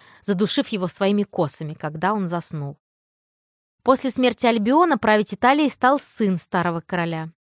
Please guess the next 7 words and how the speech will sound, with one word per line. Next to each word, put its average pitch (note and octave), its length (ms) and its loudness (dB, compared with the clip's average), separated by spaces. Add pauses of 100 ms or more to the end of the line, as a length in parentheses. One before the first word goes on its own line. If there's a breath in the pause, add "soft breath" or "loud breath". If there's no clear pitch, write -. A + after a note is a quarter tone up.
(460)
В - 100 -18
благодарность G#3+ 720 2
он G#3+ 100 2
сделал F#3+ 420 0
Розагунду F3+ 600 -2
принцессой F3 580 -4
земель, F#3 480 -2